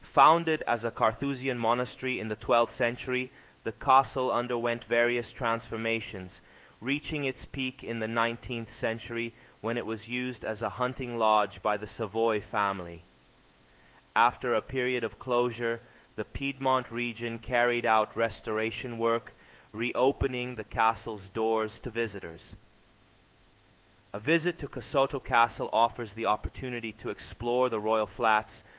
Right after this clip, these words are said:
the chapel, and the bell tower, allowing visitors to immerse themselves in the various stages of its history. How to get to Cassotto Castle.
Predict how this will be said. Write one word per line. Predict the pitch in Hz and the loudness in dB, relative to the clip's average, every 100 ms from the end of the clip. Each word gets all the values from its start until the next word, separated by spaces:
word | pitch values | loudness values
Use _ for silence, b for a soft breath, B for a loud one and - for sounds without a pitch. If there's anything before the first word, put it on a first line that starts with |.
| B - | B -16
the | |
chapel, | - - 120 - 113 110 | -4 2 2 2 0 -2
and | 104 | -2
the | 101 | 0
bell | 110 110 | 2 2
tower, | - 107 110 110 B B B | 2 2 4 2 B B B
allowing | 107 117 139 147 143 | 2 6 8 6 4
visitors | 120 127 120 123 123 - | -2 -2 -2 -4 -4 -6
to | 120 | -6
immerse | 107 113 131 120 | -2 2 2 0
themselves | - 117 - 120 110 110 110 | -4 -6 -2 2 2 0 -4
in | 107 | -6
the | |
various | 98 113 113 113 107 | 0 2 2 0 -4
stages | - 117 110 104 98 | -2 -2 -2 -4 -8
of | 104 | -6
its | 98 - | -8 -6
history. | 120 - 120 117 120 - b b b b _ _ _ | -4 -4 -4 -6 -6 -14 b b b b _ _ _
How | - 120 127 | 4 6 6
to | - 127 | 0 -10
get | 104 117 107 - | -4 0 0 -2
to | - | -10
Cassotto | 113 107 - 113 104 101 95 | -10 -8 -4 0 0 0 -4
Castle. | - 98 90 - 87 | -4 -2 -2 -6 -10